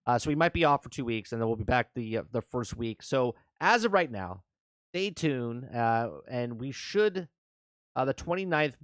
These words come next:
might be our last show. If not, we'll come back on January fifth. So we do appreciate you very much for coming out and hanging out. That is, uh, uh, episode three thirty-seven is in the can. We do appreciate you very much,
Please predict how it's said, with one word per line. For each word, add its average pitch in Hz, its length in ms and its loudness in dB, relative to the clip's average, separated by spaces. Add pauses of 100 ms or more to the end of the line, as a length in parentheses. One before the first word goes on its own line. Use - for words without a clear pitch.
(140)
might 143 320 2
be 160 120 0
our 151 120 6
last 127 280 2
show. 117 560 2
If - 280 -6
not, 120 320 0
we'll 113 180 0
come 120 220 -6
back 110 420 0
on 101 440 0 (460)
January 98 640 -2 (520)
fifth. 82 220 -8 (520)
So 120 240 -2 (220)
we 160 100 -4
do 254 100 -2
appreciate 220 460 0
you 185 80 -8
very 202 140 0
much 185 180 2
for - 140 -8
coming 180 240 -2
out 175 160 2
and 156 80 -4
hanging 156 240 -2
out. 151 200 2
That 170 140 0
is, 160 420 -2
uh, - 340 -10
uh, 123 320 2 (260)
episode 156 360 2
three 175 180 -4
thirty-seven 147 440 -2
is 110 80 -6
in 127 80 -8
the 113 60 -8
can. 131 220 -6
We 120 80 -8
do 123 100 -6
appreciate 123 540 -8
you 110 140 -12 (120)
very 120 400 -6
much, 98 340 -6